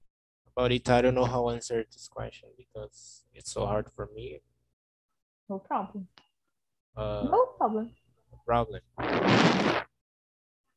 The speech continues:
Speaker 1: it's
Speaker 2: All
Speaker 1: hard
Speaker 2: right.
Speaker 1: for, for me. I won't be able to answer this question.
Speaker 2: No problem. That's all right. That's all right.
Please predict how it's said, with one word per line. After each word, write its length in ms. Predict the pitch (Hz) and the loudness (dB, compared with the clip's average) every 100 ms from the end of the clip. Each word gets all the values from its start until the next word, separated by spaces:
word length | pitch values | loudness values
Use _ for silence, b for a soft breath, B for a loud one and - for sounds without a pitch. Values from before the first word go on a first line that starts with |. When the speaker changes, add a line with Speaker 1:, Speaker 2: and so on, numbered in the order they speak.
| _ - 107 - | _ -6 -4 2
Speaker 1:
it's 80 | 220 | 6
Speaker 2:
All 60 | 262 | 6
Speaker 1:
hard 220 | 214 185 | 6 2
Speaker 2:
right. 220 | 185 220 - - - - _ _ | -4 -6 -8 -20 -20 -20 _ _
Speaker 1:
for, 240 | - 101 101 | -6 -4 -2
for 160 | 104 104 | -4 -4
me. 120 | 101 | -8
I 100 | 101 | -6
won't 240 | 98 107 - | -4 -6 -2
be 120 | 107 | -2
able 340 | 104 98 95 | -2 -4 -4
to 140 | 95 95 _ _ _ _ _ - | -6 -14 _ _ _ _ _ -14
answer 300 | 95 - 95 | -10 -6 -6
this 160 | - 92 | -6 -8
question. 360 | - 95 - - _ _ _ _ _ _ _ _ | -6 -6 -8 -16 _ _ _ _ _ _ _ _
Speaker 2:
No 360 | 202 196 180 | -2 2 0
problem. 640 | 180 392 370 202 180 175 170 | 4 6 6 4 -2 -4 -2
That's 240 | 175 175 | -2 0
all 100 | 208 | 0
right. 400 | 269 339 202 180 - - - - | 4 4 2 -2 -8 -20 -20 -4
That's 240 | 196 180 | -4 -2
all 80 | 240 | 0
right. 280 | 269 - - | 0 -2 -6